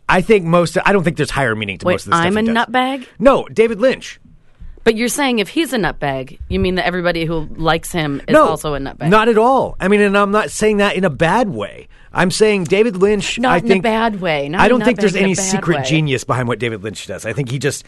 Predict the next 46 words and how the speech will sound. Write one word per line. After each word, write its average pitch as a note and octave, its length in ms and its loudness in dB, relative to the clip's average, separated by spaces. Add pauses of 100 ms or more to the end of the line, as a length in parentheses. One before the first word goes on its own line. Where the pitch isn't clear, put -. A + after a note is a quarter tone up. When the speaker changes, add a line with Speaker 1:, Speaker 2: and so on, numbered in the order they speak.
(240)
Speaker 1:
he D#3 160 0
was C3+ 180 -2
genius F#3+ 560 0
in D#3+ 80 -4
that D3+ 140 2
he's C3 140 -6
gotten E3 220 0
this D#3+ 160 -2
role D#3 180 2
and D3+ 80 0
he - 40 2
Speaker 2:
I A3 40 4
Speaker 1:
can C3 80 0
just D#3 80 2
Speaker 2:
think C#3+ 80 -2
Speaker 1:
be E3 80 0
Speaker 2:
he D3+ 120 2
Speaker 1:
a - 40 2
Speaker 2:
is - 60 0
an D#3+ 60 0
Speaker 1:
weirdo, F#3 180 2 (120)
Speaker 2:
amazing G#3 320 -4
Speaker 1:
and A#2 220 -2
he D#3+ 40 4
Speaker 2:
artist. E3 60 4
Speaker 1:
just E3+ 220 0
throws F#3+ 200 0
stuff - 220 -2
out G3 200 2
there D#3 100 2
and C#3 100 -2
then D#3 100 -2
people D3 280 0
interpret C3+ 380 -4
meaning D#3 280 -2
on G#2+ 140 -2
it, A2+ 100 -4
and A#2+ 80 -6
he's A#2 140 -4
like, B2+ 240 0
"Yeah, G3+ 340 2
okay, D#3+ 240 0
that's F3 220 -2
what C3 100 0
it G2 80 -10
is." F2+ 260 -8